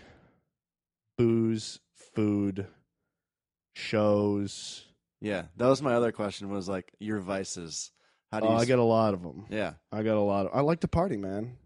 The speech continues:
Speaker 1: I do.
Speaker 2: Right.
Speaker 1: But more than that, I like to be around comedians, and a lot of comedians drink until the late hour,
Speaker 2: <laughs> Mm-hmm.
Speaker 1: and, uh,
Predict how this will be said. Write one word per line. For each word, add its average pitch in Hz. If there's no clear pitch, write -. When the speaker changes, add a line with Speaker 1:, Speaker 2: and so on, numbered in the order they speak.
Speaker 1:
I 120
do. 156
Speaker 2:
Right. 123
Speaker 1:
But 151
more 170
than 165
that, 156
I 117
like 127
to 131
be 120
around 113
comedians, 104
and 104
a 95
lot 95
of 95
comedians 92
drink 107
until 101
the 98
late 98
hour, 101
Speaker 2:
<laughs> 120
Mm-hmm. 113
Speaker 1:
and, 98
uh, 98